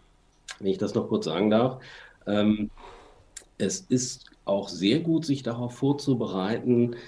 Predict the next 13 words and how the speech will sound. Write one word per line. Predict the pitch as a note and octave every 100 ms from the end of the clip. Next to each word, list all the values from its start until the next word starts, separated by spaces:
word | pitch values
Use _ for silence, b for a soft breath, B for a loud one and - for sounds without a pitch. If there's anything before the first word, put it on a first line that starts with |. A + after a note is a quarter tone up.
| B B _
alternative | G2 G#2+ - A2+ G#2 G2 B2+ C#3+ D3 C#3+
Zahlarten | - G#2+ B2 - A2 A#2 G#2+ G2
oder | F2+
möglichst | G2 G#2 G#2+ G#2+ -
viele | - F3 D#2+
alternative | F2+ F#2 F#2 E2 - G2 F2+
Zahlarten | - E2 D#2 B1 E2+ D2+ G2+
zur | - -
Kreditkarte | - F#2+ G2+ - - A2+ A2+ G#2+
zur | - G2
Verfügung | G2+ - D3+ A2 F#2
zu | G#2 -
haben, | C#2+ D2+ G#2+